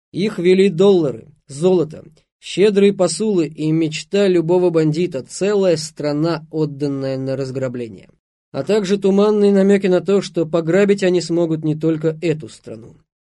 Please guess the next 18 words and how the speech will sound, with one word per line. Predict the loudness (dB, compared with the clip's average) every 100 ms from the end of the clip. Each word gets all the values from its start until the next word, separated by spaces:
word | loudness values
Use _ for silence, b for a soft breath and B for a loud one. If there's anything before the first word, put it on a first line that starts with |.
| _ _ _
Ситуация | -8 0 2 4 2
осложнялась | 2 2 2 4 2 2
с |
каждым | -2 0 0
днем. | -2 -4 -6 -12 _ _ _ _ -4
Русские | 0 0 2 2
войска | 2 0 0 2
вынуждены | 4 4 2 2 2
были | 2 4
воевать | 4 4 4 2 0
на | 0
два | 0
фронта: | -2 -4 -6 -12 -20 _ _
с | -4 -2
отрядами | 4 4 6 4
и | 4
частями | 0 2 2 4
Единства | 2 2 0 -4 -6